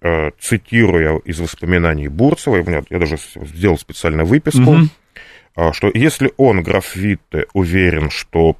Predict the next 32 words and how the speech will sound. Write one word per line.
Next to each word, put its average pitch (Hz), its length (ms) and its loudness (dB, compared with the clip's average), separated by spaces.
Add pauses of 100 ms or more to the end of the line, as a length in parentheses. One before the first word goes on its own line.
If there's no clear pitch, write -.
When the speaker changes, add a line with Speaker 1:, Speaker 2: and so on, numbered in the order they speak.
Speaker 1:
правительство 98 580 -2
действительно 85 560 -2
хочет - 320 -6
отказаться 78 580 -4
от 73 100 -10
белого 151 360 2
террора 190 480 0 (1040)
и 92 60 -6
пойдёт 101 360 0
навстречу 82 500 -4
обществу, 143 580 -2 (680)
то 110 140 0
я, 98 160 0
как - 180 -10
народоволец, 90 840 0
сочту - 340 -2
своим 80 400 -2
долгом 147 460 0
открыто 95 460 -4
и 80 60 0
решительно 139 640 0
выступить 110 540 -4 (180)
против 107 380 -4
политического 78 680 -8
террора 190 500 0 (580)
и - 80 -2
буду 196 240 2
призывать 90 480 -2
революционеров 82 680 -2
к - 100 -20
мирной 90 320 2
работе. 80 520 -4